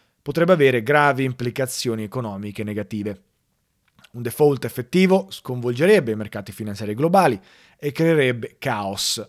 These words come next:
dato che sia i mercati domestici che internazionali dipendono dalla relativa stabilità economica e politica degli strumenti di debito degli Stati Uniti, ma chiaramente anche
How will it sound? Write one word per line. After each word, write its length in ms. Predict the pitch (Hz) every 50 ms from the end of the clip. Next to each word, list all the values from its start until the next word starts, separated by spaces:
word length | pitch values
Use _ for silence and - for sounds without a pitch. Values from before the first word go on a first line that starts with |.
| _ - - - - _ _
dato 240 | - 147 139 - 139
che 140 | 127 131 120
sia 220 | - - 180 165
i 40 | 147
mercati 380 | 135 131 123 - 151 143 131
domestici 720 | 123 123 123 175 208 190 165 - - - 127 123 - 117
che 120 | - - 143
internazionali 920 | 131 127 - 123 113 131 139 123 - 185 180 160 147 135 127 120 117 98 -
dipendono 800 | 127 135 156 151 - 180 175 170 165 156 135 131 127 120 120 120
dalla 220 | 139 139 135 127
relativa 440 | 120 120 120 127 123 151 156 135 120
stabilità 460 | - - 123 113 117 120 123 123 139
economica 680 | 127 - 127 123 131 131 123 123 117 101 - 120 110 113
e 100 | 117 113
politica 560 | - - 131 165 220 214 143 131 104 113 107
degli 220 | 101 107 110 110 110
strumenti 460 | - - 127 131 131 131 123 117 107
di 140 | 107 110 117
debito 520 | 143 160 151 127 120 113 - - 107 98
degli 180 | 98 101 104 101
Stati 220 | - 107 104 117
Uniti, 440 | 143 160 170 165 160 196 202 196 190 _ _ _ _ _ _ _ _ _
ma 300 | 139 143 139 - _ _ _ _
chiaramente 520 | - 139 135 120 107 101 98 98 95 104
anche 460 | 98 95 95 101 98 - 104 92 -